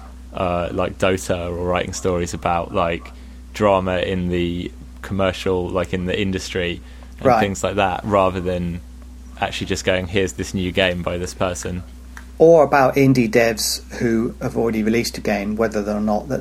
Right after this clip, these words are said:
Speaker 2: then you, you know, they sort of fart in a bathtub and then it, they, there's a new article about them.
Speaker 1: <laughs>
Speaker 2: Um, you know, I, I, I'm a bit cynical about that.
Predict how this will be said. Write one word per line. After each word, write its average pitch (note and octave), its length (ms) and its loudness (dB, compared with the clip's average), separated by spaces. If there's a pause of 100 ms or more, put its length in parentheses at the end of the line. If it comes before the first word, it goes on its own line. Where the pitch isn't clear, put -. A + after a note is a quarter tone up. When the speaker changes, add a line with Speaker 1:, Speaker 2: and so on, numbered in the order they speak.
Speaker 2:
then A2+ 220 -2
you, A#2 200 -4
you D#3 80 4
know, A2+ 140 6
they B2+ 140 4
sort B2+ 180 2
of A2+ 80 0
fart A2+ 340 4
in A2+ 120 -2
a - 20 -6
bathtub A2 560 0
and G#2 100 0
then G#2 120 -4
it, G#2 180 -8
they, A2+ 140 -6
there's A2+ 240 -6
a G#2+ 40 -2
new G#2+ 160 0
article G#2+ 440 2
about G2+ 320 0
them. G#2+ 220 -2
Speaker 1:
<laughs> F2+ 60 -6 (600)
Speaker 2:
Um, A#2+ 400 6 (240)
you F#3 240 8
know, D3 280 8 (220)
I, - 460 0 (100)
I, G#3+ 60 10
I'm F#3 220 8
a F3+ 40 8
bit G3+ 180 6
cynical E3+ 380 6
about C3 240 4
that. G#2+ 300 2